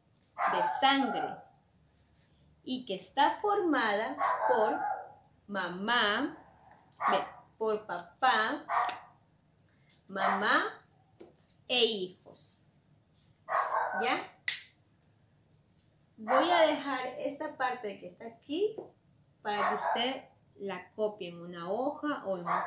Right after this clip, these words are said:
cuaderno, ¿no? Ahora, después de esto,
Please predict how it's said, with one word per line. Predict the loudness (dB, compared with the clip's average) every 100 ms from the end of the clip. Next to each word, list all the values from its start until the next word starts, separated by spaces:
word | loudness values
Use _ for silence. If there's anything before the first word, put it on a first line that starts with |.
| 2
cuaderno, | 2 2 0 -2 -2 -6
¿no? | -4 -4 -6 -16 _ _ _ _ _ _ _ _ _ _ _ _ _ _ _ _ _ _ -16 -12 -10 -8 -10 -8 0 0 0 -6 -18 _ _ _ _ _ _ -4 2
Ahora, | 4 6 4 4 0 -4 -10 -20 -18 -4 0 0 0 0
después | 0 -2 -2 0
de | 2 4 2
esto, | 0 -4 -4 -4 -4 -10